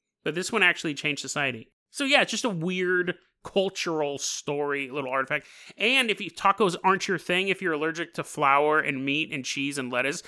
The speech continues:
<laughs> I don't know how you're still alive. I don't know what you eat. But just in case, on Saturday,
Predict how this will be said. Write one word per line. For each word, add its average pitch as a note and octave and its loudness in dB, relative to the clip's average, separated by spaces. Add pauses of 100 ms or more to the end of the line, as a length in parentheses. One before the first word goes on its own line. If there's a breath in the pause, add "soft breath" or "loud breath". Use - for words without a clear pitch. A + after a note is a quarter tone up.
<laughs> - -20
I - 6
don't C#4+ 10
know C4 6
how C4 10
you're B3 6
still B3 2
alive. G#3 4 (200 loud breath)
I G3 6
don't G3+ 8
know G#3 4
what G3+ 4
you F3 -8
eat. G#3 0 (320 soft breath)
But G#3+ 6
just G3+ 2
in F3 0
case, G#3+ 2 (260)
on F3+ 0
Saturday, F#3+ 2